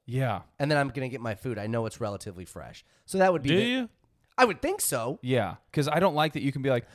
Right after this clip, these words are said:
Speaker 2: I mean,
Speaker 3: Well,
Speaker 2: I'm not saying
Speaker 3: I mean, earn the stripes of the people that have worked there. How long have those burgers are just waiting under the heat lamp?
Speaker 2: Sure.
Speaker 3: How
Speaker 1: Sure,
Speaker 3: long have they
Speaker 1: but
Speaker 3: been
Speaker 1: it's like,
Speaker 3: there?
Speaker 2: Right.
Speaker 1: why would I place, so say I do an online order and it's two in the afternoon and I'm like, "Yeah, I'm gonna need it at eight."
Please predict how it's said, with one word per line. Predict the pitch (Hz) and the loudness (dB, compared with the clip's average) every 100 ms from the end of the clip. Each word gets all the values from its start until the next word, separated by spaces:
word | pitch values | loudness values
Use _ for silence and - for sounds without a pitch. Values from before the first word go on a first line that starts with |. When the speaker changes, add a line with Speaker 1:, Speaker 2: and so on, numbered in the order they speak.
| - - | -2 6
Speaker 2:
I | |
mean, | 233 | 8
Speaker 3:
Well, | - | 8
Speaker 2:
I'm | 240 | 6
not | 233 | 6
saying | - 196 | 6 4
Speaker 3:
I | |
mean, | 190 196 | 6 4
earn | 190 190 | 4 4
the | 165 | 2
stripes | - - 175 170 | -2 2 2 2
of | 160 | -2
the | 135 | 0
people | - 147 | -2 0
that | 139 | 0
have | 110 107 | 0 2
worked | 143 165 | 0 0
there. | - 113 | -2 0
How | 113 | 0
long | 131 131 | 2 2
have | 127 | 2
those | 113 101 | 0 0
burgers | 104 139 143 104 101 - _ _ | 0 0 -2 -4 -6 -14 _ _
are | 117 | -6
just | 110 117 98 | -2 -2 -4
waiting | 98 117 127 110 104 - | -2 0 2 -2 -4 -6
under | 110 113 | -4 -2
the | 98 92 87 | -2 -4 -6
heat | - 139 - | -10 -12 -10
lamp? | 90 | -2
Speaker 2:
Sure. | - - 262 123 | 0 4 4 4
Speaker 3:
How | |
Speaker 1:
Sure, | - - 185 | -2 4 6
Speaker 3:
long | - 123 | 6 4
have | 107 | 4
they | |
Speaker 1:
but | 139 | 6
Speaker 3:
been | 143 | 6
Speaker 1:
it's | - | 4
like, | 147 | 4
Speaker 3:
there? | 139 | 4
Speaker 2:
Right. | 87 - | 0 -4
Speaker 1:
why | 139 165 | 0 4
would | 175 | 4
I | 160 | 4
place, | 139 151 143 | 2 -2 -2
so | - 143 | -4 -4
say | 123 156 | -2 -2
I | 147 | -2
do | 135 | -2
an | 135 | -2
online | 120 127 127 117 | -2 -2 -2 0
order | 113 107 107 - | -2 0 -2 -4
and | 113 | -6
it's | 110 - | -6 -8
two | - 143 | -4 -2
in | 127 | -2
the | 120 | -4
afternoon | 117 - 117 113 | -4 -4 -6 -4
and | |
I'm | 110 | -4
like, | 110 104 _ _ _ _ | -4 -6 _ _ _ _
"Yeah, | 226 | -4
I'm | 240 | -2
gonna | 233 | -2
need | 226 208 | -2 2
it | 185 | 4
at | 151 - | 4 0
eight." | 123 107 - | -6 -6 -14